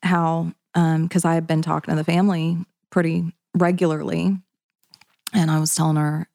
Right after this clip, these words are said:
um, how hard, you know, Karen, Holly's mom, was taking it, and she was having a really hard time. And, um, Amy felt so bad for her, um, that she, uh, she said, "Well,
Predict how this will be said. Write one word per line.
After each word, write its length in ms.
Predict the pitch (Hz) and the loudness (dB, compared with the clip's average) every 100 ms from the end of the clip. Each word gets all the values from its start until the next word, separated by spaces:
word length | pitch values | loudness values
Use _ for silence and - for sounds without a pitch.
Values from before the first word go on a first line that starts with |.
| - | -2
um, 500 | 170 160 165 160 170 _ | 0 0 0 -2 -4 _
how 200 | - 160 | -4 -2
hard, 440 | 151 147 151 156 - - | 0 -2 -2 -6 -10 -2
you 140 | 160 | 0
know, 220 | 147 156 165 | 0 -4 -8
Karen, 600 | - 156 156 151 151 - - | -2 0 0 0 -2 -4 -6
Holly's 360 | 156 151 151 151 | -2 -2 -2 -2
mom, 200 | 147 156 | -2 -2
was 140 | 156 | -2
taking 300 | 143 147 147 | -4 -4 -4
it, 200 | 143 151 | -4 -4
and 140 | 78 | -6
she 80 | - | -4
was 100 | 165 | -4
having 200 | 156 160 | -2 0
a 40 | 165 | 0
really 220 | 165 160 | 0 0
hard 220 | 160 165 | -2 -2
time. 420 | - 139 147 147 | -4 -2 0 0
And, 180 | 143 151 _ _ _ _ _ _ _ - | 0 -4 _ _ _ _ _ _ _ 0
um, 360 | 160 147 147 - | 0 0 -2 2
Amy 260 | 190 196 | 4 2
felt 240 | - 151 - | 0 -4 -6
so 260 | - 165 | 0 0
bad 380 | 160 156 196 185 | 2 0 -2 -4
for 220 | - 165 | -4 -6
her, 480 | 156 - - 185 180 _ - | -4 -4 -4 -4 -6 _ -6
um, 500 | 165 156 156 160 156 _ _ _ _ _ _ - | -2 0 0 -4 -6 _ _ _ _ _ _ -2
that 340 | 160 147 - - | 0 0 -4 -6
she, 420 | - 165 156 151 | 0 0 2 0
uh, 340 | 147 80 - 175 _ | -2 -4 -6 -8 _
she 160 | - 196 | -2 0
said, 160 | 170 | 0
"Well, 240 | 180 208 | 0 -2